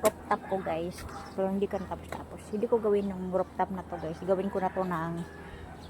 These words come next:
ah, room for rent later pag may budget na. So, ngayon, wala pang budget. So, siguro ito po yung mukha. <laughs> So, ingon na, na siya, guys, no? So, at saan ang posing siya to sa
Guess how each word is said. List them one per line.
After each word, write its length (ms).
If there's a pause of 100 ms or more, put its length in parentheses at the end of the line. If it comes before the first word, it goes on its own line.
(200)
ah, 640 (240)
room 160
for 240
rent 240
later 400
pag 240
may 320 (160)
budget 480
na. 160 (640)
So, 80
ngayon, 240
wala 160
pang 160
budget. 320
So, 160
siguro 320
ito 160
po 80
yung 240
mukha. 160 (320)
<laughs> 560 (800)
So, 80
ingon 240
na, 160
na 80
siya, 160
guys, 240 (160)
no? 80 (240)
So, 240
at 160
saan 240
ang 240
posing 320
siya 160
to 80
sa 80